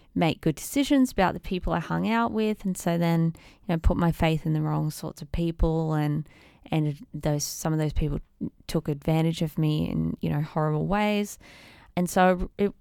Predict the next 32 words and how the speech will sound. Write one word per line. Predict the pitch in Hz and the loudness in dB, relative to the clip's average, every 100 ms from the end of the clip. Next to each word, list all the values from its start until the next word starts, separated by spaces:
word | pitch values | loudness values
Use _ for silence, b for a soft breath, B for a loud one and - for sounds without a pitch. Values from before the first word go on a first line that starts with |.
| - | -2
was | 196 190 | 0 2
really | 208 233 226 | 4 6 6
a | 196 | 6
very | 175 185 180 | 4 4 6
long | 170 170 175 | 6 4 4
journey | 170 160 180 | 4 4 4
from, | 170 - 160 - - | 2 0 -2 -2 -6
for | - | 0
me, | 160 156 165 180 | 2 2 0 -2
um, | - 160 160 165 - _ _ - b b b b b - _ _ - | -2 -2 -2 -4 -10 _ _ -20 b b b b b -20 _ _ -12
from | - 170 170 170 | 0 2 2 -2
having | - 185 170 | 0 2 2
depression | 165 - 165 151 170 | 2 4 4 4 0
from | - 165 | 0 -2
the | 160 | 0
age | 160 160 | 0 0
of | 151 | -4
ten | - 180 170 165 160 - | -4 0 2 2 0 -2
and | 165 160 160 165 _ _ | -2 0 0 -4 _ _
through | - 175 170 170 165 170 180 _ - | -6 0 0 0 -2 -6 -10 _ -14
till | - 175 170 165 | -4 -2 0 8
probably | - 175 170 | 8 8 2
my | 165 160 | 2 2
late | 170 - | 0 -2
twenties | - 185 190 214 - - B B B B - | -2 0 2 0 -2 -16 B B B B -4
before | - 180 170 | 0 6 6
I | |
really | 165 160 170 | 6 4 2
broke | 165 165 - | 2 0 2
that | - - | -4 -2
cycle | 156 165 190 277 302 | 0 0 2 0 2
and, | 226 175 170 | 2 2 0